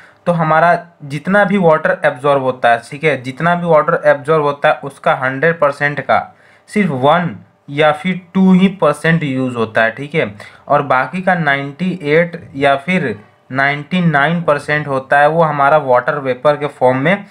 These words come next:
निकल जाता है stomata के through हमारे environment में, ठीक है। तो यही होता है हमारा transpiration का प्रोसेस। ये बहुत important question है, अक्सर ये आ जाते हैं पेपरों में,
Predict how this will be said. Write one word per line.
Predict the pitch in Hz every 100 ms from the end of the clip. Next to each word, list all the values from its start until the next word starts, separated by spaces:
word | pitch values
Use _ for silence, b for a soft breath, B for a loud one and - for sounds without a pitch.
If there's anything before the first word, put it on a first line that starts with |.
| B B
निकल | 139 156 147 147
जाता | 139 131 156
है | 180 160
stomata | 131 143 131 120 135
के | 131 127
through | - 131 180 185 B -
हमारे | 131 131 170
environment | 151 131 120 117 120 113 110
में, | 117
ठीक | 135 147
है। | 127 107 B B B 180
तो |
यही | 185 160 180
होता | 185 185 180
है | 170
हमारा | 165 165
transpiration | 160 151 147 160 - 139 131 151 151
का |
प्रोसेस। | 143 139 127 131 151
ये | 165
बहुत | 135 117 147
important | 151 143 127 135 143
question | 131 127 139
है, | 151 -
अक्सर | 139 175 160
ये | 156
आ | 135
जाते | 131 127
हैं | 139 - -
पेपरों | 131 127 143 156
में, | 180